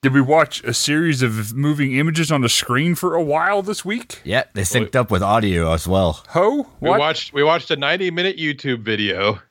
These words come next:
Speaker 1: Ninety-five.
Speaker 2: <laughs> We did.
Speaker 1: Ninety-five.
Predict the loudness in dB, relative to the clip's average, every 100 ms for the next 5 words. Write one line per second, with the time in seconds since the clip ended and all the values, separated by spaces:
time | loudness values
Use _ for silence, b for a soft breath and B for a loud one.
0 | -6 -2 -2 -4 -4 -2 -2 0 0 0
1 | 2 0 2 0 -2 -2 0 2 2 0
2 | -2 -8